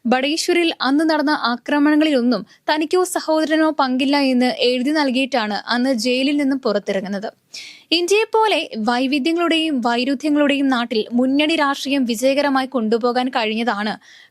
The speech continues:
പ്രധാനമന്ത്രി എന്ന നിലയിൽ വാജ്പേയിയുടെ ഏറ്റവും വലിയ നേട്ടം. പതിമൂന്ന് കക്ഷികളുമായി തുടങ്ങിയ ബി ജെ പി നേതൃത്വത്തിലുള്ള ദേശീയ ജനാധിപത്യ സഖ്യത്തിൽ പിന്നീട് ഇരുപത്തിരണ്ട് കക്ഷികൾ വരെ അംഗങ്ങളായി. ബി ജെ പിയെ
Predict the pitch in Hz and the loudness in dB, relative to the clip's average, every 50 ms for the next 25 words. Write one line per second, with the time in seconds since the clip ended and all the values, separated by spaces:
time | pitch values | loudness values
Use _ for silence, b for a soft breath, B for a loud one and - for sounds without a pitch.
0 | B - 311 - 339 339 359 370 392 370 370 339 320 349 349 320 302 320 302 302 | B -2 0 2 2 2 2 2 2 2 0 0 0 0 0 2 2 2 2 2
1 | 269 269 277 285 247 254 233 240 247 - - 285 269 262 262 262 247 240 262 254 | 2 2 2 2 0 0 0 0 -2 -4 -4 -2 -2 0 0 0 0 0 -2 -4
2 | - - 330 285 330 320 294 262 208 196 196 196 190 190 - - - _ _ 254 | -4 -6 -4 -2 0 2 2 0 0 -2 -4 -6 -8 -8 -8 -10 -10 _ _ 0
3 | 240 247 254 247 269 277 294 285 294 277 - - 269 247 269 269 254 254 247 254 | 0 2 2 2 2 2 2 0 -4 -6 -6 -2 -2 0 0 2 2 0 0 0
4 | 254 269 226 247 254 262 220 226 233 233 226 214 262 262 262 277 269 247 240 240 | 0 0 0 2 2 2 2 0 0 0 0 0 -2 0 0 0 2 2 2 2
5 | 240 233 262 254 277 269 254 254 262 247 247 240 - 226 220 247 247 247 269 - | 0 -2 -2 -4 -4 -2 0 0 2 2 2 0 -2 -2 -2 -2 0 0 -2 -2
6 | - 311 294 240 269 247 247 254 269 277 302 285 302 294 - 294 277 - 254 220 | -2 -2 0 0 0 0 2 2 0 0 -2 -4 -4 -4 -4 -4 -4 -4 -6 -4
7 | - - 269 - 226 190 185 B B B B B B B - 339 339 370 392 370 | -2 -2 -2 0 -2 -4 -4 B B B B B B B -2 0 0 2 2 2
8 | 359 311 294 339 349 349 - 359 330 330 330 330 339 311 - - - 285 285 285 | 2 2 0 -2 0 0 0 2 2 2 2 2 0 -2 -2 -2 0 0 2 2
9 | 269 262 247 247 208 196 214 214 226 226 220 190 190 185 - - _ _ B B | 2 2 0 0 0 -2 -2 -2 -2 -2 -2 -2 -2 -4 -6 -12 _ _ B B
10 | B B B B B - 262 330 359 370 381 415 440 - 440 453 453 | B B B B B 0 2 2 4 4 2 2 2 2 2 0 0